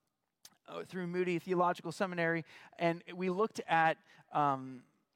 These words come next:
apologetics in world religions. And there's a lot of world religions. We just looked at the main ones. You know, like secularism.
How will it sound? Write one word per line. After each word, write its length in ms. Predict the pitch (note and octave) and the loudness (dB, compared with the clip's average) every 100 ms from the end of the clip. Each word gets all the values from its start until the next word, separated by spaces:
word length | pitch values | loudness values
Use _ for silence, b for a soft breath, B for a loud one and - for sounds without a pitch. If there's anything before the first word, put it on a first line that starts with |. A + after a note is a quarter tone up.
| - | -10
apologetics 720 | D#3 G#3 G#3+ F3 F3+ F#3 - | -2 0 0 0 0 0 -2
in 160 | E3+ D#3+ | -8 -6
world 220 | E3 E3+ | -6 -4
religions. 600 | D#3+ D#3 D3+ C3 A2+ - | -2 0 0 -4 -12 -8
And 100 | D#3 | -2
there's 140 | G#3 | -2
a 40 | G#3 | 0
lot 240 | A3 A3 | 2 2
of 120 | A#3+ | 2
world 200 | F#3+ A3 | 0 -2
religions. 460 | G3+ G3+ G#3+ D#3 D3 | 0 2 2 2 -4
We 100 | G#3+ | -8
just 160 | A#3+ A#3 | -4 -2
looked 180 | A3+ | -2
at 80 | G3 | -2
the 80 | D#3+ | -4
main 280 | D3+ F3 E3+ | -2 -2 -4
ones. 320 | A#2 G2+ - B B - | -10 -14 -20 B B -4
You 80 | F#3 | 0
know, 120 | F#3+ | 4
like 180 | G#3 F#3+ | 4 2
secularism. 680 | - A#3 A#3 G3 D#3+ C3+ | 0 2 2 2 0 -2